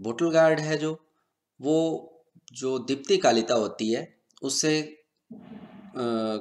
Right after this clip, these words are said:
कह लो कि संवेदनशील फसल होती है। इसका जो प्रोडक्शन होता है फोटो पीरियड पे डिपेंड होता है, दीप्ति कालिता के ऊपर डिपेंड करता है।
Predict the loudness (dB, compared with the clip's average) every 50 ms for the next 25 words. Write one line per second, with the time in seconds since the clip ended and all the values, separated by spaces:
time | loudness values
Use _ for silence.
0 | -8 -10 -8 -6 -6 -4 -4 -4 -4 -4 -4 -2 0 0 0 2 2 0 0 2
1 | 0 0 0 0 -2 -4 -2 -2 -2 -2 -2 -4 -6 -8 -10 -8 -8 -8 -10 -14
2 | _ _ _ _ _ _ _ _ _ _ -20 -20 -20 _ _ _ _ -8 -6 -6
3 | -2 0 0 2 4 4 4 4 4 2 0 0 0 2 2 0 0 -2 -2 -2
4 | -2 -4 -6 -4 -2 -2 -2 -2 -2 -6 -12 -18 _ -4 -4 -2 0 -2 -2 0
5 | 0 0 0 0 -2 0 -2 -2 0 0 -2 0 2 2 2 2 0 -2 -4 -6
6 | -8 -10 -10 -10 -12 -16 _ _ _ _ _ _ _ _ _ _ _ _ _ _
7 | _ _ _ -10 -8 -6 -6 -4 -2 -4 2 2 2 2 2 0 -2 -2 -2 -2
8 | -4 -6 -4 -4 -4 -2 -2 0 0 0 0 0 -2 -4 -8 -10 -10 -8 -10 -8
9 | -8 -8 -12